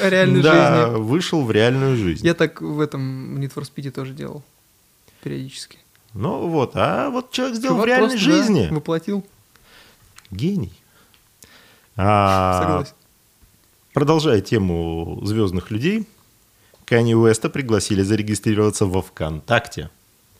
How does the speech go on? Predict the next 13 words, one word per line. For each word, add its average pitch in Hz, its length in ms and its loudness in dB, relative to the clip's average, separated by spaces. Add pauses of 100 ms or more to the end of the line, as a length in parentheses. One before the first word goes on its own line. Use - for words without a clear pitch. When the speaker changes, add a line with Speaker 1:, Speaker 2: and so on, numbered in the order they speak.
(520)
Speaker 2:
Российская 113 480 2
ассоциация 98 420 0
Speaker 1:
Интересно. 85 200 -4
Speaker 2:
пользователей 92 500 0
соцсетей 95 600 -2
также 98 320 0
призвала 92 460 0
рэпера 117 360 2
продавать 90 600 0
его 135 180 0
мерч 147 360 -2
в 165 60 -2
России. 165 500 -4